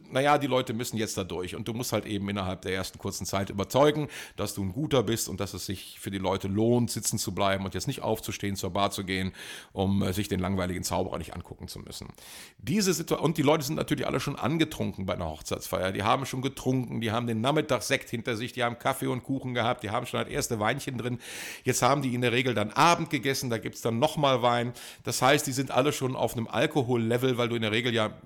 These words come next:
auf einer Hochzeit wissen wir alle wahrscheinlich, in der Regel nach dem Essen arbeitest. Äh, das ist halt eben, ja, ein ganz normaler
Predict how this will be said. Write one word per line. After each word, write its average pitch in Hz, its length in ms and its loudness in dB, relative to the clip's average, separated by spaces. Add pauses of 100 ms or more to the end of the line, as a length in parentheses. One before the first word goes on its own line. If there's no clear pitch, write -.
(120)
auf 92 140 -6
einer 95 100 0
Hochzeit 101 320 -2
wissen 107 160 -6
wir 95 80 0
alle 104 120 0
wahrscheinlich, 101 280 -4
in 98 60 -6
der 98 80 -4
Regel 101 160 -2
nach 98 220 2
dem 101 100 -8
Essen 143 240 0
arbeitest. 110 580 -2 (720)
Äh, - 480 -12 (520)
das 151 200 2
ist - 160 2
halt 147 160 10
eben, 147 300 4
ja, 135 220 8
ein 123 360 0
ganz 127 220 0
normaler 120 720 4